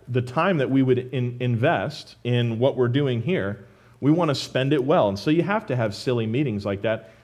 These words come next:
I think maybe if, if many of you were a part of those meetings, you would go, "Man, I don't understand what's being said here. I don't, I don't know what's going on."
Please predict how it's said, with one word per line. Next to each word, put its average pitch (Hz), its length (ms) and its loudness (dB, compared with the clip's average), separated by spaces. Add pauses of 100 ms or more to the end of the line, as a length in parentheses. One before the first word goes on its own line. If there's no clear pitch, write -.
(120)
I 135 140 2
think 127 180 -2
maybe 120 220 4
if, 104 180 -4
if 110 100 -2
many 123 180 2
of 117 80 0
you 117 140 0
were 110 120 2
a 101 40 2
part 120 280 0
of 123 40 2
those 117 220 0
meetings, 117 240 -4
you 107 80 -6
would 95 80 -8
go, - 200 -12
"Man, 143 160 -12
I 139 40 -16
don't 143 160 -10
understand 110 480 -6
what's 92 140 -12
being 98 200 -6
said 104 240 -4
here. 90 140 -4
I 117 80 4
don't, 143 100 -2
I 123 60 0
don't 143 160 -4
know 147 80 4
what's 151 220 -2
going 120 280 -4
on." 104 220 -2